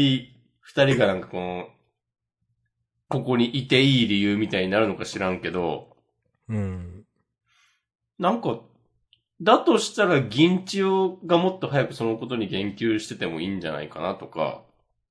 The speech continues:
Speaker 2: うん。
Speaker 1: そういう話じゃないのかな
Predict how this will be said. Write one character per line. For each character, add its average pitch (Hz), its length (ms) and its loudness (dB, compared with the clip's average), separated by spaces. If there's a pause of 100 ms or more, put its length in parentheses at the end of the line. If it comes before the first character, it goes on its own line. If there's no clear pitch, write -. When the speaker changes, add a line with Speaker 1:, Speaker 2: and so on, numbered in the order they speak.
Speaker 2:
う 107 120 -10
ん。 90 680 -10
Speaker 1:
そ 190 220 -4
う 196 80 2
い 196 40 2
う 208 40 -2
話 190 400 -2 (360)
じ - 80 -8
ゃ 92 200 -2
な 101 160 -6
い - 20 -8
の 85 80 -8
か - 140 -18
な 73 80 -16